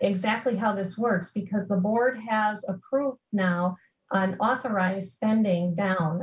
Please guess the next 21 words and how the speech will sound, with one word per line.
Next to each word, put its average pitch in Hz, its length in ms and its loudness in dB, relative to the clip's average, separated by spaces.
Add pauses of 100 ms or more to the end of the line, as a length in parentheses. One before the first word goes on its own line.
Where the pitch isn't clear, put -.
of 185 200 2
central 202 340 -4
reserves 185 540 0
of 180 140 -2
thirty-five 196 520 0
million 180 300 4
dollars 185 440 0
over 175 220 -2
two 180 200 -4
years. 175 540 -2 (280)
So 196 280 0
going 240 480 2
in, 254 380 0 (300)
well, 196 380 0
going 226 300 0 (120)
before 269 320 4
the 277 180 -2
pandemic, 220 540 0 (100)
we 214 160 2
were 208 200 0
projecting 226 680 -2